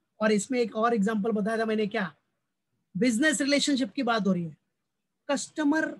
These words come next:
रिलेशनशिप नहीं की। अगर मैं उस Reliance company का कोई product use करता हूं, तो मैं उसका auditor नहीं बन सकता। ऐसा नहीं, Product तो मैं किसी का भी यूज़ कर सकता हूँ ना यार।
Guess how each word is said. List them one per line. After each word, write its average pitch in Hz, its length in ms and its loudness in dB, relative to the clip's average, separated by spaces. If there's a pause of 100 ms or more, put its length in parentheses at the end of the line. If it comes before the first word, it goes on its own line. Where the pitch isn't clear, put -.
(520)
रिलेशनशिप 277 640 -2
नहीं 277 180 -2
की। 240 100 0
अगर 233 240 2
मैं 247 320 4 (220)
उस 262 200 0
Reliance 226 400 4
company 233 300 2
का 247 100 2
कोई 233 160 2
product 214 340 0
use 240 180 -2
करता 226 220 -2
हूं, 220 80 0
तो 233 80 0
मैं 233 100 0
उसका 214 220 -2
auditor 196 320 4
नहीं 190 140 6
बन 175 120 -4
सकता। - 300 -18 (840)
ऐसा 233 240 2
नहीं, 151 120 -6 (240)
Product 220 300 -2
तो 277 60 0
मैं 262 140 2
किसी 247 220 -4
का 285 80 4
भी 294 120 -2
यूज़ 262 180 -4
कर 262 120 -2
सकता 220 220 -6
हूँ 294 60 -4
ना 320 120 -6
यार। 214 140 -10